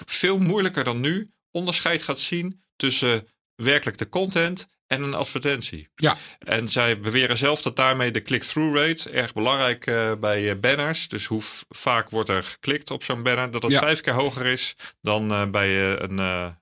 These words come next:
Speaker 1: een, een traditionele banner, zoals we
Speaker 2: Ja.
Speaker 1: ze nu zien op de
Speaker 2: Nou,
Speaker 1: website.
Speaker 2: zoals je net al zegt, eh, click-through rate is inderdaad hoe vaak wordt erop geklikt, maar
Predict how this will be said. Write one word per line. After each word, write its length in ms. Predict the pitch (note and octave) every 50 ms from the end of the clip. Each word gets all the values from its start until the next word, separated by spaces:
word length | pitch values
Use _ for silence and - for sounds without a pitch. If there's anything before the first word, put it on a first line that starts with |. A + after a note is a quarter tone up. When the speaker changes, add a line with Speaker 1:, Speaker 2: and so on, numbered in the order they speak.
| _ _ _
Speaker 1:
een, 160 | - - E2+ -
een 160 | - G2 F#2
traditionele 600 | - A2 A2 G#2 F#2+ - - A2+ G#2+ G2 F#2 E2+
banner, 280 | D#2+ F2 D#2+ E2 E2
zoals 160 | D#2+ F2+ F2 -
we 80 | -
Speaker 2:
Ja. 80 | G2 F2
Speaker 1:
ze 80 | F2
nu 140 | G2+ G2+ F#2+
zien 180 | E2+ F2+ E2+ E2+
op 100 | - -
de 80 | -
Speaker 2:
Nou, 100 | E2+ E2+ -
Speaker 1:
website. 320 | B2 C3+ C#3+ - - - -
Speaker 2:
zoals 160 | C#3 C3+ C3
je 120 | C3+ D3
net 200 | C#3+ D3+ D3+ D3
al 60 | D3
zegt, 240 | B2+ C#3+ C#3+ - -
eh, 120 | C#3+ C#3 C#3
click-through 600 | - - D3+ D3 D3 - - D#3+ D#3+ D#3+ D3 D3 C#3+
rate 240 | C#3 C#3+ C3+ - -
is 320 | - B2+ C3 B2 - -
inderdaad 480 | - B2 B2 A#2+ A#2 B2+ B2 B2 A#2+ -
hoe 180 | - C3+ C3+
vaak 220 | A#2 B2 A#2 A#2 G#2+
wordt 160 | A2+ A2 -
erop 140 | A2+ G#2+ F#2
geklikt, 360 | F2+ - C3+ D#3+ D#3+ D#3 -
maar 320 | B2 A#2 B2 B2 G#2+ -